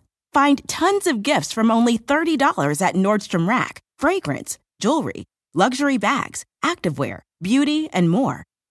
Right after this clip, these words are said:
Save on Kate Spade New York, Stuart Weitzman,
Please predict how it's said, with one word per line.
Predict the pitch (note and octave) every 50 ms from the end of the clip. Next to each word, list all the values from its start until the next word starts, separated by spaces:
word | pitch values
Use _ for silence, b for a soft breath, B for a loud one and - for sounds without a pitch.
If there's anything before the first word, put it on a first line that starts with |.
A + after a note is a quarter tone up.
| _ -
Save | - - C#4+ D#4+ F#4 F4
on | C4 G3 E3 C#3+
Kate | - - D4 F4 F4+ -
Spade | - - - C#4+ C#4+ D#4 B3+ B3+
New | C4
York, | B3 A3 A#3+ D4+ A#3 B2+ - - - _ _
Stuart | - - - - G#3+ G#3+ G3+ A#2+
Weitzman, | A#2 C#3 D#3 F3+ A3+ A3 - - A#2+ C2+ -